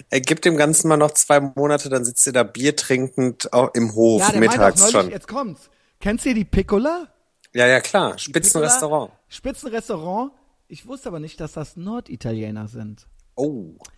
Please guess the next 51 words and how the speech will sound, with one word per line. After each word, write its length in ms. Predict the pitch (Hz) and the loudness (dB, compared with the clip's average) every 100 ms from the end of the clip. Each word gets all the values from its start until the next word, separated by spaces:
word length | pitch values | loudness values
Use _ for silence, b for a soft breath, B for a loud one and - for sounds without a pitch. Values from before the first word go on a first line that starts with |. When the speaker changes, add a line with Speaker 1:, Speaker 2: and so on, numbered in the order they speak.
| b b b | b b b
Speaker 2:
Und 100 | - | -16
er 120 | 165 175 | -8 -8
ist 120 | - | -6
ja 80 | 160 | -8
Süditaliener. 920 | 156 226 - 123 117 110 113 151 - _ - | -8 -10 -10 -8 -6 -6 -8 -8 -12 _ -14
Und 160 | 156 | -12
ich 160 | 160 - | -10 -8
hab 160 | 202 180 | -8 -6
ja, 140 | 156 - | -8 -4
"Ja, 240 | 170 175 | -2 -2
Piccola, 560 | 151 185 220 202 196 180 | -2 -8 -8 -8 -8 -6
ne, 180 | 165 | -6
kannst 240 | 190 180 175 | -2 -4 0
du 40 | |
gut 160 | 170 165 | 0 2
hingehen" 400 | 165 208 208 196 | 2 2 2 0
und 100 | 165 | -2
so. 300 | 175 185 165 | 0 0 0
Und 100 | 123 | -2
der 140 | 135 | -4
so, 240 | 127 135 139 | -2 -2 -2
"Ja, 160 | 117 | 0
ja, 340 | 131 123 131 120 | 0 0 -2 0
ne. 300 | 123 160 156 _ _ _ _ _ _ _ _ 135 | 0 -2 -6 _ _ _ _ _ _ _ _ -12
Äh, 40 | |
alles 260 | 139 139 - | -8 -8 -4
klar." 260 | 160 190 | -2 -2
Und 80 | 170 | -2
dann 100 | 147 | -4
war 160 | 160 202 | -2 -2
er 60 | 196 | -2
jetzt 160 | 151 | -4
vorgestern 480 | - 202 196 - 139 | -4 -2 -2 -2 2
Sonntag, 360 | 170 220 180 123 | 4 4 2 0
war 160 | 117 | -2
er 60 | 113 | -2
besoffen 560 | 113 113 110 - 196 - _ _ _ _ | -2 -2 -4 -4 -6 -8 _ _ _ _
und 220 | 147 139 | -10 -6
traf 300 | - 156 190 | 0 2 2
die 120 | - 185 | 0 -6
von 140 | 180 | -4
der 80 | 156 | -4
Piccola, 340 | 226 220 165 | -4 -4 -4
die 100 | 139 | -6
haben 100 | 143 | -8
nämlich 220 | 175 151 - | -12 -14 -12
Piccola-T-Shirts, 920 | 202 175 147 139 226 202 135 147 - | -8 -4 -4 -4 -8 -4 -4 -4 -6
traf 300 | - 156 - | -2 -2 -4
die 120 | 151 | -12
im 100 | 139 | -8
McDonald's. 680 | 147 - 165 151 107 - | -8 -4 -2 -2 -4 -6